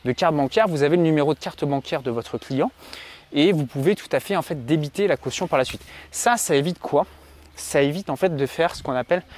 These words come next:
un, euh, check-out. Un check-out, c'est faire venir une personne qui va faire sortir les gens de l'appartement et qui va vérifier que tout s'est bien passé. Donc ça, faut l'expliquer aux gens, c'est-à-dire que plutôt que de,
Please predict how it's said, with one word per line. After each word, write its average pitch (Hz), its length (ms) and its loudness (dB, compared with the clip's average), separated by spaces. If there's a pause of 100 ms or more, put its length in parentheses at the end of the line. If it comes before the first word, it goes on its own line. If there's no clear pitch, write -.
(400)
un, 151 200 0 (500)
euh, 117 80 0
check-out. - 600 0 (100)
Un 131 100 -2
check-out, 180 380 2
c'est - 160 -6
faire 175 240 0
venir 175 520 2 (440)
une 180 140 2
personne 175 380 2
qui - 160 -4
va 139 120 4
faire - 180 0
sortir 190 540 2
les 139 140 4
gens 151 100 0
de 151 60 0
l'appartement 143 480 -2
et 208 40 -4
qui - 140 -10
va 131 120 0
vérifier 135 360 0
que - 100 -2
tout - 160 -6
s'est 170 160 -4
bien 147 140 -2
passé. - 300 -10 (460)
Donc 127 120 -2
ça, - 120 4
faut 214 160 2
l'expliquer 160 460 -2
aux 208 140 4
gens, 147 240 2
c'est-à-dire 151 320 2
que 143 100 0
plutôt 165 300 -2
que 185 60 2
de, 139 260 4